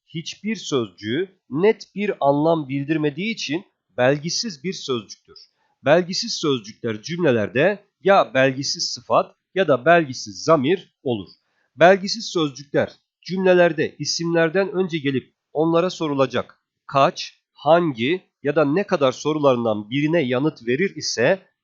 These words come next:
belgisiz sıfat olur. Şimdi çocuk sözcüğü burada isim,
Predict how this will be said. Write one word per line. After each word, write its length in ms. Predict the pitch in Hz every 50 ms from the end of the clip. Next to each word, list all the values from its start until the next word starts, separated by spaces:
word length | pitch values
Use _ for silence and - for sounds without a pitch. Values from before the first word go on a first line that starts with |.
| 120
belgisiz 600 | 156 185 202 190 160 127 120 - - 95 90 -
sıfat 540 | - - - 104 - - 139 175 202 - _ _ _ _ _ _
olur. 260 | 196 180 135 104 90 - - _ _ _ _ _ _
Şimdi 260 | - 220 208 202 196
çocuk 360 | - - 208 196 202 220 -
sözcüğü 520 | - - 170 147 135 113 - 110 117 120 131
burada 300 | 185 185 160 123 120 113
isim, 400 | 104 - - 139 165 208 202